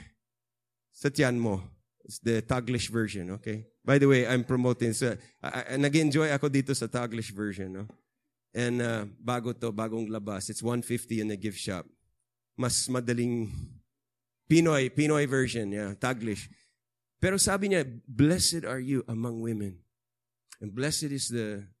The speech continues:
you know, fruit of your womb. Di ba? Parang mas madaling, mas madaling intindihan. Blessed is yung baby sa tiyan mo. Di ba? Parehas din ang ibig sabihin. It's just easier to,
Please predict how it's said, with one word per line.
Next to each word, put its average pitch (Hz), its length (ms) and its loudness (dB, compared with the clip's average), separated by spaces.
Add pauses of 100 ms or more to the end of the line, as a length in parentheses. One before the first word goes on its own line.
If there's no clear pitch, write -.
you 113 80 -8
know, 92 80 -8
fruit 120 320 -2
of 120 80 -4
your 113 160 2
womb. 107 320 2
Di 101 100 -10
ba? 117 220 -10
Parang 117 320 -10
mas - 160 -12
madaling, 120 480 -4
mas 123 160 -12
madaling 135 320 -2
intindihan. 131 480 -2
Blessed 117 320 -4
is 117 160 -10 (160)
yung 151 160 -8
baby 139 240 -2
sa 120 160 -8
tiyan 120 240 -2
mo. 107 240 -4 (1000)
Di - 60 -10
ba? 131 240 -4 (160)
Parehas 220 320 4
din 214 160 4
ang 208 160 4
ibig 165 240 0
sabihin. 175 400 6
It's 143 240 0
just 151 180 0
easier 135 460 0
to, 123 160 -8